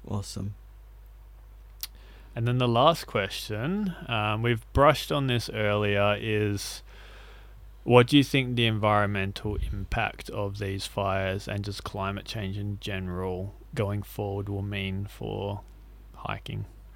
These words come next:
Speaker 1: So, I think, I think people have probably picked up from what I've said elsewhere on the pod what my political views are. Um,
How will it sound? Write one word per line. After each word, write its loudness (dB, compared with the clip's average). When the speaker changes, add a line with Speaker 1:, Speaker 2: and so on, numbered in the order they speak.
Speaker 1:
So, 6
I -2
think, 2
I 4
think 8
people 8
have 6
probably 4
picked 2
up 2
from -2
what 2
I've 0
said 0
elsewhere 2
on 0
the 0
pod 4
what -4
my 0
political -4
views 0
are. 0
Um, 2